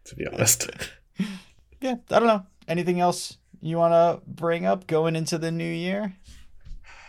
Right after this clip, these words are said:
Speaker 1: Uh, let me look.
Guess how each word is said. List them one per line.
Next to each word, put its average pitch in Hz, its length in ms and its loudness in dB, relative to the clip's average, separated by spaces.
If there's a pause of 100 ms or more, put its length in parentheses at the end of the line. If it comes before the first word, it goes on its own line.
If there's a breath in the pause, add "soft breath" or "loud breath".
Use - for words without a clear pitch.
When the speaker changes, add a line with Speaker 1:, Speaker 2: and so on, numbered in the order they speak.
(480 loud breath)
Speaker 1:
Uh, 160 240 0
let 143 120 -6
me 139 140 2 (120)
look. 98 1080 -4